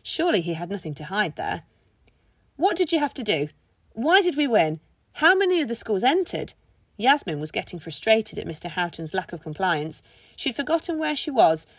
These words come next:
and what the relationship between pupil and head teacher should be. Sophie glared at her again, but before she could say anything, Mister Houghton raised his voice. "Look, I know what you're doing, and I know what you want." He was bordering on angry now.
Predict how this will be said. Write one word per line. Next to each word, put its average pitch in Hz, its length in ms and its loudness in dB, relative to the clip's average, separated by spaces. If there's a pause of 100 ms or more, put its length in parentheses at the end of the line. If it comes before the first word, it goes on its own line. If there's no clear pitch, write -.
(120)
and 180 120 -2
what 226 160 4
the 220 80 -2
relationship 240 640 0
between 175 280 -8
pupil 233 340 -4
and 233 100 -2
head 233 160 -4
teacher 294 320 -6
should 156 220 -10
be. 156 260 0 (320)
Sophie 226 400 -2
glared 190 320 4
at 151 120 -8
her 156 100 0
again, 156 340 2 (320)
but - 140 -6
before 233 280 2
she 247 160 -4
could 269 140 -6
say 311 240 0
anything, 170 440 -4 (200)
Mister 202 240 -6
Houghton 208 420 0
raised 156 260 0
his 160 120 -8
voice. 156 400 0 (300)
"Look, 240 400 4 (240)
I 185 100 6
know 180 260 4
what 247 180 0
you're 285 180 6
doing, 175 400 2 (240)
and 196 120 6
I 175 120 6
know 180 320 4
what 208 180 4
you 220 100 0
want." 190 480 4 (300)
He 196 140 0
was 170 100 0
bordering 220 480 0
on 147 100 -2
angry 165 300 -2
now. 147 240 -8